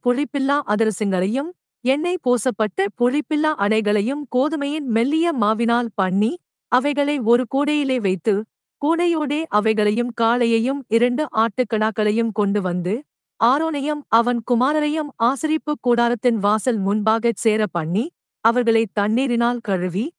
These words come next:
அந்த வஸ்திரங்களை எடுத்து, ஆரோனுக்கு உள்சட்டையையும், ஏபோத்தின் கீழ் அங்கியையும், ஏபோத்தையும், மார்பதக்கத்தையும் தரித்து, ஏபோத்தின் விசித் திரமான கச்சையையும் அவனுக்கு கட்டி,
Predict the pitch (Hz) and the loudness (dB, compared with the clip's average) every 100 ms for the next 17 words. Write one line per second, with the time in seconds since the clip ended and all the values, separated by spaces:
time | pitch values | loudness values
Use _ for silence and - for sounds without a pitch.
0 | _ _ - 269 294 247 233 - 269 254 | _ _ -2 0 0 0 -2 -2 -2 0
1 | 226 226 214 180 170 - 196 180 _ _ | 0 0 0 -2 -4 -2 -2 -2 _ _
2 | 233 285 330 339 285 - 320 - 240 214 | 2 4 2 -2 -4 -4 -4 0 -2 0
3 | 254 214 214 208 226 254 330 _ _ - | -2 0 0 2 0 -2 -8 _ _ -2
4 | 285 339 320 320 294 262 240 240 240 220 | -2 0 -2 -2 -4 -2 -2 -2 -2 -2
5 | 226 220 196 220 254 294 _ _ 226 302 | 0 2 2 0 -4 -8 _ _ -2 -2
6 | 320 269 214 226 240 262 - _ _ 202 | 0 -2 0 0 0 -4 -10 _ _ 0
7 | 262 320 294 262 - 214 214 226 247 220 | 0 0 -2 -2 -2 -2 0 0 -2 -2
8 | 202 196 175 202 247 - _ _ 233 285 | -2 -2 -2 -4 -4 -8 _ _ -2 -2
9 | 262 254 254 220 180 170 165 - _ _ | 0 0 0 -2 -2 -4 -6 -8 _ _
10 | _ _ _ _ _ _ _ 285 339 349 | _ _ _ _ _ _ _ -2 0 0
11 | 339 349 - 233 - 269 254 302 320 214 | 0 -2 -2 -2 0 -2 -2 -4 -2 0
12 | 220 233 214 190 - 180 - 214 | 2 0 0 -6 -4 -4 -2 -4